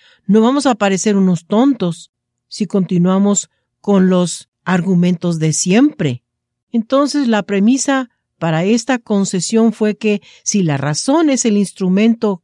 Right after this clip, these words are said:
que gobierna en general, entonces simplemente tendremos que hacer que el cristianismo sea más razonable. Vamos a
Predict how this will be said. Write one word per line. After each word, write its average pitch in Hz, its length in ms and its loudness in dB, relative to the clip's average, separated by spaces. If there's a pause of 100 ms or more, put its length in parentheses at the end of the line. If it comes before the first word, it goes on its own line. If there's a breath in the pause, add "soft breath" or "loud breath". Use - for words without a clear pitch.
(140)
que 156 160 -2
gobierna 160 840 0 (240)
en 208 260 2
general, 214 600 0 (720)
entonces 330 600 -6 (360)
simplemente 285 680 0
tendremos 233 520 0
que 285 100 -2
hacer 220 340 -2
que 220 120 0
el 202 80 -4
cristianismo 190 680 -2
sea 196 260 -4
más 196 300 -2 (180 soft breath)
razonable. 269 920 0 (560)
Vamos 311 380 0
a 254 380 -2